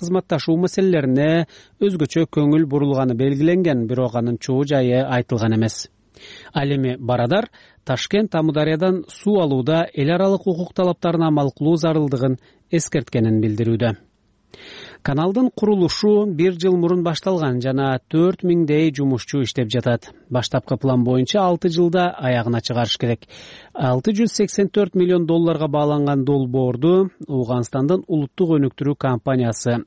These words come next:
ишке ашырууда. Профессор Наркулов канал курууда өткөн кылымдын жетимишинчи, сексенинчи жылдарындагы технология колдонулуп жатканын,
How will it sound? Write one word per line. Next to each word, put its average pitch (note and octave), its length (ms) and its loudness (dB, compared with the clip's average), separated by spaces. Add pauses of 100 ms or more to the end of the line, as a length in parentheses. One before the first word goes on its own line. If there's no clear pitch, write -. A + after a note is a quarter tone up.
ишке C3 300 -2
ашырууда. A2+ 560 0 (1120)
Профессор G#3+ 480 -2
Наркулов F3+ 640 0 (340)
канал D#3 400 0
курууда E3 640 0 (280)
өткөн F#3 320 0
кылымдын E3 400 2
жетимишинчи, C#3+ 640 -4
сексенинчи F#3+ 640 0
жылдарындагы E3 840 0 (340)
технология D#3 600 0
колдонулуп D3+ 560 0
жатканын, A#2+ 480 -2